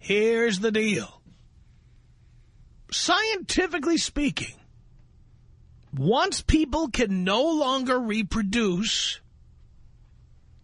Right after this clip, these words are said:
they cease to have a biological purpose. For women, the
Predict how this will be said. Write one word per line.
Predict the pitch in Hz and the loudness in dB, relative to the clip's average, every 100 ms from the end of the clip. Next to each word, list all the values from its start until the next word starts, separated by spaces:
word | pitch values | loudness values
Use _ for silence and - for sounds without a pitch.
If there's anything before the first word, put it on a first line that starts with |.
| - - - - - - - - - - | -20 -20 -20 -20 -20 -20 -20 -20 -6 -2
they | 262 202 | 0 0
cease | - 269 262 - | -2 -2 -2 0
to | 226 | 2
have | 202 180 | 2 2
a | |
biological | 180 180 180 175 160 151 175 214 | 2 2 2 2 0 0 -2 -2
purpose. | - 277 269 240 143 - - - - - - - - - - - - - - - - - - - - - - - - - - | 0 0 0 -4 -4 -4 -4 -8 -14 -20 -20 -20 -20 -20 -20 -20 -20 -20 -20 -20 -20 -20 -20 -20 -20 -20 -20 -20 -20 -20 -6
For | - 220 226 | 0 2 4
women, | 311 392 302 302 | 2 4 2 2
the | 233 180 175 | 0 0 -2